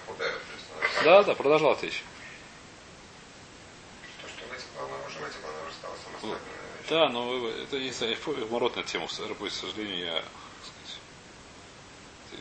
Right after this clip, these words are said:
Speaker 2: гмарот очень давно не встречал. Вайтер, что мы говорим? Значит, повторим немножко ситуацию. Лехура Папаштас.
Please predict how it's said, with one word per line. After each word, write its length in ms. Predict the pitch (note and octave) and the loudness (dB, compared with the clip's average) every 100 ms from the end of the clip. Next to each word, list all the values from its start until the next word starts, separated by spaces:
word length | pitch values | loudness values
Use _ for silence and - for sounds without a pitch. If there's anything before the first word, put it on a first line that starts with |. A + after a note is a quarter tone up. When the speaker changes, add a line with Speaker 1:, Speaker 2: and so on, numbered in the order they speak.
| - | -6
Speaker 2:
гмарот 260 | F2+ F#2+ F#2 | -2 -2 0
очень 240 | E2+ E2 D2+ - - - | -2 -2 -6 -10 -14 -12
давно 160 | F2+ D#2+ | -12 -6
не 60 | |
встречал. 340 | D2+ E2 E2 - - - - - - - - - - - | -6 -4 -6 -8 -14 -16 -16 -12 -10 -10 -12 -12 0 12
Вайтер, 300 | C3+ A2+ - - | 12 12 6 4
что 160 | - | 6
мы 100 | D3 B2+ | 6 10
говорим? 340 | A2+ F#2+ - - - - A2+ | 12 12 10 2 -14 -12 -4
Значит, 280 | A#2 A2+ | 0 0
повторим 360 | - - C3 B2 | -2 2 4 4
немножко 320 | A2 F#2+ F2+ | 4 4 4
ситуацию. 440 | - - F2+ - F#2+ | 4 6 6 6 0
Лехура 340 | - C#3 A#2+ | 6 8 8
Папаштас. 640 | - - G#2+ - - - | 6 8 8 8 2 -2